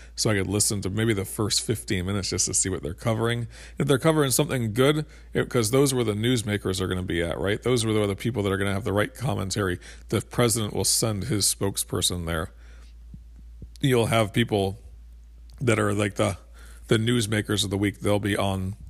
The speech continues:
those shows a lot of times. So it's not just a political opinion. And that's what you see, you know, on the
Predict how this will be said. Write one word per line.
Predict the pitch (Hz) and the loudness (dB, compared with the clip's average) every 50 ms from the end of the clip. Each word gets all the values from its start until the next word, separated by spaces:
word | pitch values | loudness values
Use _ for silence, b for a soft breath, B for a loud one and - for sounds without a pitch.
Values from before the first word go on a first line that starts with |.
| - - - - - - - - - - | -16 -16 -18 -20 -20 -20 -20 -18 -10 0
those | 156 113 104 98 | 2 2 2 2
shows | - - 101 98 95 95 | 0 0 0 0 0 2
a | 101 | 2
lot | 95 90 | 0 0
of | 92 | 0
times. | - 95 95 - | -2 -2 -2 0
So | 107 104 | 0 0
it's | 98 - | 2 2
not | 113 110 110 | 2 0 2
just | - 104 95 - | 0 -2 -2 -2
a | |
political | - - 117 110 - - - 98 | -2 0 0 0 0 -2 -2 -2
opinion. | 92 - - - - 135 117 107 98 92 90 95 - B B B B B B - | -4 -4 -6 -2 0 0 0 2 -2 -2 -4 -8 -10 B B B B B B -6
And | 110 104 110 | -4 0 0
that's | 113 110 - | 0 2 0
what | 120 95 | 0 0
you | 101 98 | 2 2
see, | - - - - 117 110 104 101 - - - - - - - | 2 2 2 2 2 2 2 2 0 -4 -8 -16 -20 -14 -6
you | - 110 101 | -2 -2 0
know, | 101 95 92 | 0 0 0
on | 95 95 | 0 0
the | 95 95 92 92 | 0 0 -2 -2